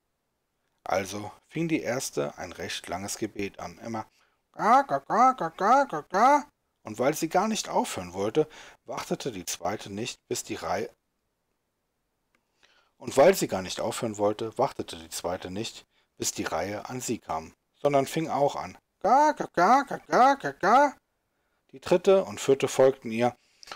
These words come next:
und bald gackerten sie alle zusammen. Und wenn sie ausgebetet haben,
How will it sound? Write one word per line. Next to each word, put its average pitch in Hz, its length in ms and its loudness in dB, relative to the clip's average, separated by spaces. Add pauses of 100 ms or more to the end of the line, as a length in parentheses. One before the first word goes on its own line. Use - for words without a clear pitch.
und 139 180 -8
bald 156 380 2
gackerten 139 480 -2
sie 104 280 -14
alle 151 260 -6
zusammen. 131 520 -2 (2000)
Und 139 180 -8
wenn 151 160 4
sie 127 140 -2
ausgebetet - 680 -2
haben, 117 280 0